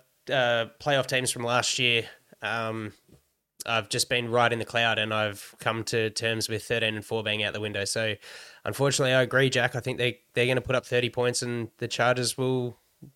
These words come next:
struggle to get four touchdowns. So, one score loss,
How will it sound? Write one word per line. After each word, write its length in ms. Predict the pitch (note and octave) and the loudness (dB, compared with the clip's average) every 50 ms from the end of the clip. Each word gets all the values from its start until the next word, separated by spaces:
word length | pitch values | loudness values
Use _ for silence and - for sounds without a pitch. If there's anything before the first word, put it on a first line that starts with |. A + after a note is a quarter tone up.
| _ _ _ - | _ _ _ -6
struggle 380 | - - - C3+ C3+ C#3 C#3+ | -4 0 2 2 2 2 2
to 40 | C3 | 2
get 140 | C3 C#3 - | 2 2 0
four 180 | - D3 C#3 | 0 -2 -2
touchdowns. 520 | C3 - B2+ C3 - - A#2+ G#2+ G2 G2 - | 0 0 -2 -2 0 -2 -2 -2 -2 -2 -2
So, 340 | - A2 A2 A2+ A2 G2+ F#2+ - _ _ _ _ _ _ - | -2 0 0 -2 -2 -2 -6 -10 _ _ _ _ _ _ -10
one 240 | C3 C3+ D3+ D#3+ | 0 2 2 4
score 260 | D3+ - - D#3+ D3 C#3 | 4 4 4 4 2 2
loss, 540 | B2+ C3 C#3 C3 - - - - - - | 4 4 4 6 6 6 4 4 2 -2